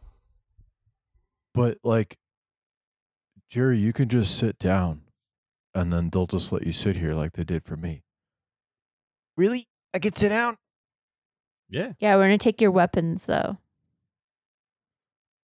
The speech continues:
Speaker 1: Oh, uh, but what if there's a monster?
Speaker 2: We'll protect you.
Speaker 3: Dave's been fine.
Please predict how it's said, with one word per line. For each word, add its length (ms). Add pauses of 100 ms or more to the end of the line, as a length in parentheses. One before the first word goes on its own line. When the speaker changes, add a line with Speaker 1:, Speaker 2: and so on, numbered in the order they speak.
Speaker 1:
Oh, 560
uh, 260 (1300)
but 100
what 160
if 100
there's 200
a 80
monster? 640 (720)
Speaker 2:
We'll 100
protect 380
you. 120
Speaker 3:
Dave's 360
been 220
fine. 380